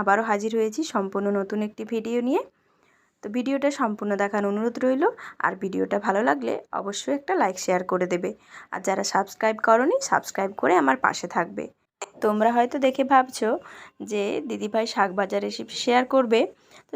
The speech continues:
শাক ভাজা তো মোটামুটি সবাই আমরা কম বেশি বানাতে জানি। এটা কিন্তু সম্পূর্ণ নতুন একটা শাকের রেসিপি তোমাদের সাথে শেয়ার করব। আমার কাছে তো এটা নতুন, আমি এটা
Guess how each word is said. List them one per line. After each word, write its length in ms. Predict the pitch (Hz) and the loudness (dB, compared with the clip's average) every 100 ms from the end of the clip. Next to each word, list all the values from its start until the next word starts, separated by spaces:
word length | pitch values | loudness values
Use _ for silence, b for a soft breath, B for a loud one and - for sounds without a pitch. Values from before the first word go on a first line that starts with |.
| 285 | 2
শাক 160 | 214 214 | 2 4
ভাজা 180 | 226 240 240 | 0 0 0
তো 40 | 285 269 | 2 2
মোটামুটি 360 | 233 208 214 233 | 2 2 0 2
সবাই 220 | 208 190 190 | 4 4 2
আমরা 160 | 196 214 220 | 2 2 2
কম 120 | 214 220 | 2 0
বেশি 180 | 233 220 | -2 2
বানাতে 300 | 220 214 214 220 | 4 4 -2 -2
জানি। 220 | 208 196 349 - b b b b b _ _ _ - 233 | 0 0 -2 -6 b b b b b _ _ _ -8 -4
এটা 160 | 220 226 | -4 -2
কিন্তু 240 | 294 294 269 427 | -2 0 0 -2
সম্পূর্ণ 340 | - 196 196 196 196 | 0 0 0 0 0
নতুন 220 | 190 208 214 | 0 0 -2
একটা 200 | 214 285 403 427 _ _ - | 0 2 2 0 _ _ -6
শাকের 340 | - 190 190 208 | 2 2 2 0
রেসিপি 300 | 208 214 240 233 | 0 -2 -4 -2
তোমাদের 300 | 202 196 202 208 | 0 0 0 -2
সাথে 160 | 208 220 | -4 0
শেয়ার 200 | 208 196 190 | 2 2 2
করব। 180 | 196 196 - - | 0 2 4 4
আমার 180 | 226 269 | 4 2
কাছে 160 | 277 277 | 2 0
তো 40 | 262 208 | -2 0
এটা 120 | 208 202 | 2 2
নতুন, 260 | 190 196 285 403 B B B - | 0 0 -2 -4 B B B -4
আমি 160 | 202 202 220 | -2 -2 -2
এটা 180 | 208 | 2